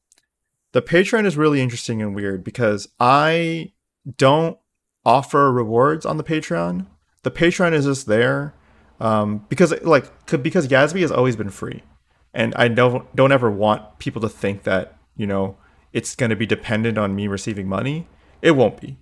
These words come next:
It will never be. And even this podcast as well, it's like, I'm doing it 'cause I want to. I don't really care if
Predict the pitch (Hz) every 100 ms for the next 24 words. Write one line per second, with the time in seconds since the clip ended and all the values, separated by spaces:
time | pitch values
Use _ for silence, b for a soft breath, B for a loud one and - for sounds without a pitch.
0 | - 123 123 120 113 113 95 101 98 -
1 | 135 151 180 165 139 - 101 - 113 -
2 | 95 101 127 139 - 104 - b b b
3 | - 302 240 220 165 143 139 117 98 95
4 | 98 107 107 135 143 - 113 101 - 110
5 | 104 98 95 -